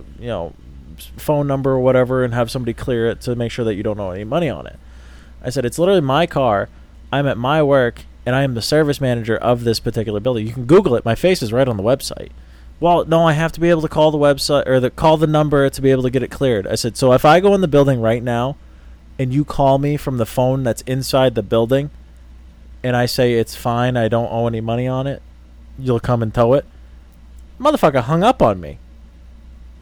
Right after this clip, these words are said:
right then and there. So I have wasted about two and a half hours now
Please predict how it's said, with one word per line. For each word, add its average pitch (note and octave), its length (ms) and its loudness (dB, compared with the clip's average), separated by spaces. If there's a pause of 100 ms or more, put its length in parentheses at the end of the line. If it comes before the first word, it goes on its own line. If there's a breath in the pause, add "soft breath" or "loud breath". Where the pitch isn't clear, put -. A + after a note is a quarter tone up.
right A3+ 220 2
then C#4+ 140 2
and C#4 100 -2
there. C4+ 240 -2
So - 160 0
I A#3+ 80 6
have G#3+ 160 4
wasted G3+ 440 4 (200)
about F3+ 340 4
two B3 180 0
and B3 100 2
a - 20 2
half G#3+ 260 0
hours D#3+ 380 4
now F2+ 300 -8